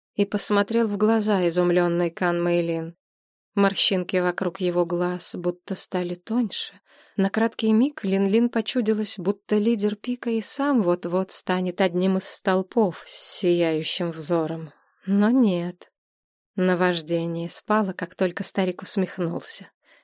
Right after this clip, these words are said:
"Тебе вредно долго здесь находиться. Пойдём же". Он кивнул в сторону лестницы.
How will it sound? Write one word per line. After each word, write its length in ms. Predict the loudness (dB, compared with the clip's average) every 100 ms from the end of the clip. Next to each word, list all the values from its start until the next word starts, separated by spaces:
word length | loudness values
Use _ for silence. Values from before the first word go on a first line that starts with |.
| _
"Тебе 380 | -4 2 4 4
вредно 500 | 4 4 4 2 0
долго 400 | 2 2 2 -2
здесь 380 | -4 -4 -2 -4
находиться. 720 | -4 -8 -8 -12 -14 -14 -14 _ _
Пойдём 420 | -6 -4 0 0 -2
же". 140 | -6 _ _ _ _ _ _ _
Он 200 | 0 2
кивнул 420 | -2 0 -2 -2
в 80 | -4
сторону 420 | -2 0 0 0
лестницы. 640 | 0 -2 -4 -6 -8 -14